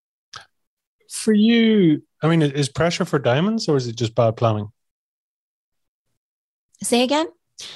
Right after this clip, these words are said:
Speaker 1: Is pressure for diamonds or is it just bad planning? Some people thrive in it. You talk about chaos and some people
Speaker 2: Yeah.
Speaker 1: love, they kinda,
Speaker 2: Yeah.
Speaker 1: they need to
Speaker 2: I
Speaker 1: be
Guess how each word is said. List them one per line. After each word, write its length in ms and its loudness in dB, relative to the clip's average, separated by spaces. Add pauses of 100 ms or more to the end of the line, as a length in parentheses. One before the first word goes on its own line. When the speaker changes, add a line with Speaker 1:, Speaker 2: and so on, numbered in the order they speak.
(140)
Speaker 1:
Is 160 0
pressure 460 2
for 140 -4
diamonds 580 0
or 100 0
is 100 -4
it 80 -6
just 240 -4
bad 280 0
planning? 400 -2 (380)
Some 180 -4
people 240 -2
thrive 300 -2
in 60 -4
it. 40 -4
You 80 -4
talk 160 -2
about 220 -4
chaos 480 0
and 100 -2
some 140 -2
people 200 -2
Speaker 2:
Yeah. 160 -4
Speaker 1:
love, 260 0
they 120 -4
kinda, 300 0
Speaker 2:
Yeah. 400 -8 (160)
Speaker 1:
they 100 2
need 220 2
to 40 -4
Speaker 2:
I 340 -2
Speaker 1:
be 200 -6